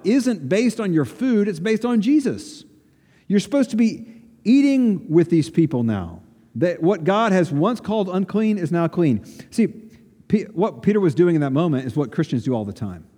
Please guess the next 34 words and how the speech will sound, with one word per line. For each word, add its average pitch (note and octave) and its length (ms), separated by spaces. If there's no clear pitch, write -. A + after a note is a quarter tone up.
We D#3+ 140
reverse F3 920
the A2 160
order. A#2+ 680
Christians A#3+ 340
do F#3 160
this D#3 160
all F3 160
the G3 60
time. F#3 180
We're D3+ 180
like, C#3 300
"Oh, G#3 300
it's D#3 180
my F3 220
doing C4 440
of F3 220
these G3 320
things B2+ 800
that D#3 160
makes F3+ 340
me F3 80
acceptable G3+ 880
in D3 160
the C3+ 80
sight C#3+ 320
of A2+ 140
God. G2 440
This F#3+ 180
is F#3+ 100
what F3 220
gets F3+ 260
me G3 220
in. A3 320